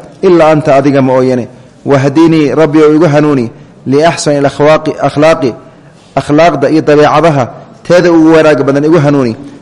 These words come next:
Laa yahdii ma hanuuniyo, liaxsanihaa teeda wanaagga badan akhlaaqda,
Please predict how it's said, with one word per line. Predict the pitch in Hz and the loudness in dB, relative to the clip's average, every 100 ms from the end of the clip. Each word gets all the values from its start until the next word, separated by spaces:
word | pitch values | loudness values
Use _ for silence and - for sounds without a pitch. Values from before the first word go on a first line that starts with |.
| - | -10
Laa | 135 151 | -2 2
yahdii | 160 156 151 151 | 2 2 0 0
ma | 160 | 0
hanuuniyo, | 156 151 143 131 120 113 - - - | 0 0 0 0 0 -2 -8 -18 -4
liaxsanihaa | 143 151 - 170 156 139 139 - - - | -2 0 0 -2 0 0 -2 -4 -12 -12
teeda | - 160 160 | -2 0 2
wanaagga | 156 156 165 147 | 2 2 0 0
badan | 143 139 | 0 -2
akhlaaqda, | 139 151 170 165 131 | -2 0 0 0 -4